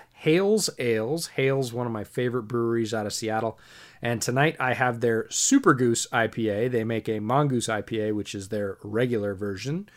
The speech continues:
The Super Goose is the, uh, sort of upgunned, almost double I P A version, seven percent by volume, so a little hefty on the alcohol. Uh, seventy-two I B Us for those beer snobs out there, um, who want bitter,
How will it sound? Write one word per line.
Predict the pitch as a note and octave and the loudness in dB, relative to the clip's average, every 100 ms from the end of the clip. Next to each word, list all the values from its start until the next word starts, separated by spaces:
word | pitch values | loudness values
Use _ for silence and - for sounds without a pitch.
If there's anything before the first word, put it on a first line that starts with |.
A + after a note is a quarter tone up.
| - - - | -20 -14 -2
The | A#2+ A2+ | 0 0
Super | - G3+ G3 | 4 4 6
Goose | C3+ C3 C#3+ - | 6 4 4 2
is | B2 A#2+ A2 | 0 0 0
the, | A2 G#2+ G#2+ | -2 -2 -2
uh, | - G#2+ G#2+ G#2 | -2 -2 0 -2
sort | - A2 | -2 -4
of | - | -2
upgunned, | D#3+ D#3+ - A#2 A#2+ E3 B2+ | 0 0 2 2 2 0 -2
almost | A#2 A2 G2+ | -2 -4 -2
double | A#2+ A2 G#2+ | -2 0 0
I | G#2+ | -2
P | - A2+ | -4 0
A | G#2+ | 0
version, | G2+ G2+ G2+ D3+ | 0 -4 -4 -4
seven | C#3+ - E3 E3+ C#3 | -2 2 2 2 0
percent | A#2 A#2 - G#2+ G#2+ | -2 -6 -6 -6 -4
by | A2+ | -4
volume, | G#2 G2+ G2+ B2 - | -2 -2 -2 -4 -4
so | - A2+ G#2 - - - _ | -2 -2 -2 -6 -20 -20 _
a | - | 0
little | D#3+ | 4
hefty | D#3+ C#3+ D3 | 4 4 2
on | C3+ B2 | 2 2
the | A#2 | 0
alcohol. | A2 A2 A#2 B2+ C#3+ - | 0 0 0 2 2 0
Uh, | B2+ A2+ A2 | 0 0 0
seventy-two | - - E3 D#3+ C#3+ C3+ C3+ A#2+ | 0 0 0 0 -2 -2 -2 0
I | A#2 | 0
B | A#2 A2 G#2+ G#2+ | 0 0 0 0
Us | D#3+ | -2
for | - A2+ | -6 -4
those | G#2+ G#2 G#2 | -4 -4 -6
beer | - A2+ G#2+ | -10 -4 -4
snobs | - A2 G#2 G2 | -4 -6 -6 -6
out | G2+ G2 | -6 -6
there, | G#2 A2 - - - - - | -6 -6 -8 -16 -20 -14 -4
um, | G#2 G2+ G2+ G2 G#2 _ - | 0 0 -2 -6 -10 _ -4
who | A2+ | -2
want | G#2 G#2+ G#2+ | -2 -4 -4
bitter, | A2 G#2+ B2 - | -4 -2 -2 -4